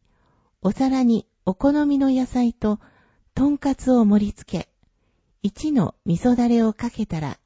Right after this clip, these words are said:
完成。ポイント。低温でじっくり揚げることで、ジューシーで美味しいとんかつに仕上がります。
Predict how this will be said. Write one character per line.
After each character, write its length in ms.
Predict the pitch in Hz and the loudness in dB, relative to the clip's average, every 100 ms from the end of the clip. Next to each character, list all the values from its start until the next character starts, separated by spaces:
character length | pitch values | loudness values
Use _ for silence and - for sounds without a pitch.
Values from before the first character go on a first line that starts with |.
| _ | _
完 260 | - 220 226 | -2 2 2
成。 600 | - - 208 202 190 - _ _ _ _ _ _ _ _ _ _ _ _ _ _ _ _ _ _ - | 0 -8 -6 -6 -8 -10 _ _ _ _ _ _ _ _ _ _ _ _ _ _ _ _ _ _ -6
ポ 160 | 196 233 | 2 2
イ 100 | 285 | 2
ン 100 | 269 | -2
ト。 260 | 254 254 _ _ _ _ _ _ _ _ _ _ _ _ | -4 -4 _ _ _ _ _ _ _ _ _ _ _ _
低 300 | - 277 285 | 0 2 2
温 220 | 302 294 294 | 2 0 0
で 240 | 269 240 _ | -2 -4 _
じ 160 | 214 208 | -6 -6
っ 60 | - | -4
く 140 | - 339 | -4 -2
り 80 | |
揚 120 | 254 190 | 0 0
げ 160 | 196 | 0
る 100 | 202 | -2
こ 160 | - 190 | -2 -4
と 160 | 196 | -4
で、 200 | 185 160 - _ _ _ _ 190 | -2 -4 -8 _ _ _ _ -8
ジ 160 | 269 | -2
ュ 60 | 285 | -2
ー 20 | |
シ 260 | 277 - 180 | -2 -4 -2
ー 20 | |
で 220 | 160 160 - | -2 -4 0
美 80 | 208 | 2
味 120 | 269 | 2
し 220 | - 262 | -2 -4
い 40 | 254 | -2
と 160 | 247 | 2
ん 60 | 240 | 2
か 160 | 240 226 | 0 -4
つ 160 | - | 0
に 220 | 208 202 - | 0 0 -4
仕 260 | - 196 | -6 -2
上 60 | 214 | 0
が 160 | 214 | 0
り 140 | 196 185 | 0 0
ま 120 | 175 | -2
す。 200 | - - | -6 -18